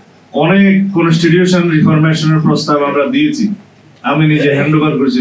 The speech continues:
দলের পক্ষ থেকে। সেদিনও আলাপ করেছিলাম যে এই বিচার বিভাগকে আমরা এত বেশি স্বাধীনতা দিচ্ছি, কিন্তু জবাবদিহিতার কোনো জায়গা রাখছি না। এই কারণেই বোধহয়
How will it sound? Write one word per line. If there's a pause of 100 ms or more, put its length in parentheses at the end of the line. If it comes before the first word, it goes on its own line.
দলের
পক্ষ (140)
থেকে। (520)
সেদিনও (100)
আলাপ
করেছিলাম (540)
যে (140)
এই (120)
বিচার (100)
বিভাগকে
আমরা (300)
এত (420)
বেশি (100)
স্বাধীনতা
দিচ্ছি, (100)
কিন্তু (120)
জবাবদিহিতার (100)
কোনো (140)
জায়গা (100)
রাখছি
না। (1800)
এই (140)
কারণেই
বোধহয়